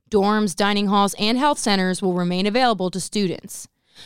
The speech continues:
Officials at the University of Florida, University of South Florida, and Florida State University confirmed that they are following the state's directive to move all classes online. A spokesperson for the University of Central Florida said earlier Wednesday that the school did not plan to do so.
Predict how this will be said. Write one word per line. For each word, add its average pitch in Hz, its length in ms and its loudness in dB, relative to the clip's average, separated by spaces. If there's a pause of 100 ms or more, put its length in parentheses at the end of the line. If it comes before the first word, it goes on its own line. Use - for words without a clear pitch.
(120)
Officials 196 420 -2
at 190 140 0
the 196 80 -4
University 190 560 -2
of 180 60 -4
Florida, 240 440 2
University 190 640 -2
of 175 80 -6
South 247 320 -2
Florida, 240 380 0
and 262 200 0
Florida 320 280 -2
State 339 260 -2
University 185 720 0 (300)
confirmed 233 420 0
that 196 100 -2
they 208 120 0
are 190 80 0
following 285 420 0
the 311 60 -4
state's 302 320 -4
directive 302 580 -2
to 190 100 -6
move 185 220 -2
all 208 220 0
classes 196 500 -2
online. 175 580 0 (440)
A 196 60 -2
spokesperson 196 680 -2
for 190 120 -4
the 180 80 0
University 185 580 -2
of 170 80 -6
Central 349 340 0
Florida 196 400 0
said 185 220 -2
earlier 185 380 0
Wednesday 214 440 0
that 180 180 -4
the 180 80 -6
school 185 260 -4
did 180 120 -2
not 214 300 0
plan 180 240 -4
to 175 80 -4
do 185 180 -2
so. - 380 -8